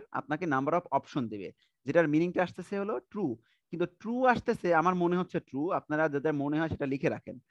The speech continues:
লাস্টে আমরা দেখবো কি হচ্ছে, যদিও আমরা ভুল হলে অ্যানালাইজ করবো, আবার অ্যানালাইজ করলে আমাদের শিখার এটা বেশি হবে, ঠিক আছে? আমার মনে হচ্ছে ট্রু। আমি কেন বলছি আপনাদেরকে আমি বলে দেই,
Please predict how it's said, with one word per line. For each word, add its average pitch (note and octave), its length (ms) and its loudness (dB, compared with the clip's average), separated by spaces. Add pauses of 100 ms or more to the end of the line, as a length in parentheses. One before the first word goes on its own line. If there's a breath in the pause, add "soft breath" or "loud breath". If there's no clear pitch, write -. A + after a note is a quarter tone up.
(300)
লাস্টে C3 300 0
আমরা C#3+ 140 2
দেখবো B2 320 0
কি A2+ 160 -10
হচ্ছে, A#2+ 440 -8
যদিও C3 260 0
আমরা D#3 180 2
ভুল C#3 240 -4
হলে E3 140 2
অ্যানালাইজ C3+ 380 2
করবো, G#2+ 240 -8
আবার G#2+ 200 4 (360 soft breath)
অ্যানালাইজ D3+ 340 4
করলে D#3 220 0
আমাদের C#3+ 200 0
শিখার D#3+ 520 -4
এটা B2+ 200 -4
বেশি A#2 260 -2
হবে, G2+ 240 -8
ঠিক D#3+ 140 -10
আছে? E3+ 220 -4 (1400)
আমার E3+ 200 4
মনে F#3+ 160 2
হচ্ছে G3 160 0
ট্রু। F3+ 180 -2
আমি F3 180 2
কেন D#3 220 2
বলছি C3+ 300 -2
আপনাদেরকে B2 420 -6
আমি B2 140 -4
বলে A#2+ 260 -2
দেই, A#2+ 240 -6